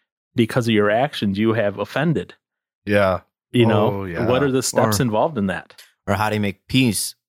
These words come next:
Speaker 3: with the people that exploited you for their own personal gain, especially financially, which
Speaker 1: Oh.
Speaker 3: would be news companies?
Speaker 1: Yeah.
Speaker 2: <laughs>
Speaker 1: So that, that's a twofold question. So go on.
Speaker 2: Oh, I was,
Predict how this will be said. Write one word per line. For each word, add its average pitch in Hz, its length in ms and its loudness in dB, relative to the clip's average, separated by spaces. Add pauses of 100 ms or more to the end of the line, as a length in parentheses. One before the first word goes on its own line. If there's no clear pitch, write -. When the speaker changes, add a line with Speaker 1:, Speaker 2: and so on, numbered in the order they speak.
Speaker 3:
with 104 320 -4
the 104 100 -6
people 104 840 -2
that 95 140 -2
exploited 123 840 -2
you 95 280 0
for 98 160 -2
their 98 160 -2
own 95 220 -2
personal 92 520 -6
gain, 92 460 -4
especially - 440 -10
financially, 87 680 -8 (140)
which 90 140 -2
Speaker 1:
Oh. 90 80 0
Speaker 3:
would 87 140 -12
be 87 120 -10
news 87 260 -10
companies? - 680 -14
Speaker 1:
Yeah. 92 320 -2 (360)
Speaker 2:
<laughs> 131 680 -4
Speaker 1:
So 117 500 0
that, 127 180 -2
that's 127 200 -2
a - 40 -8
twofold 143 340 0
question. - 320 -4 (340)
So 104 380 2 (1300)
go 107 160 4
on. 123 160 0 (200)
Speaker 2:
Oh, 143 160 0
I 117 220 0
was, 113 240 -4